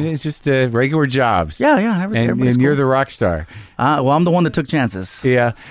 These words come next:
Speaker 1: So when, when y-, so your mother was always supportive of the, the, the thing?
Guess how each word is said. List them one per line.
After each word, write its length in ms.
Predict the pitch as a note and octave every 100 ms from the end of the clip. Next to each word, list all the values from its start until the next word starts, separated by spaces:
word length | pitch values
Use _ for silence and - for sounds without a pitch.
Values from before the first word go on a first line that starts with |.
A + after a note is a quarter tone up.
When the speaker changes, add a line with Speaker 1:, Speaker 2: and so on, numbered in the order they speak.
| -
Speaker 1:
So 220 | - D#3
when, 280 | C#3 D3+ C#3+
when 340 | C#3 C3+ C3+ C3
y-, 220 | C3+ C3+
so 140 | -
your 100 | D3
mother 240 | C3+ C#3+ C#3
was 140 | A#2+
always 240 | B2+ B2+ A2
supportive 480 | A2+ A#2+ A#2+ A#2+ A#2
of 140 | A2
the, 340 | A2+ A2 G#2+ F#2+
the, 280 | G#2 G#2+
the 200 | G#2 G#2+
thing? 440 | G2+ A#2 B2 A#2+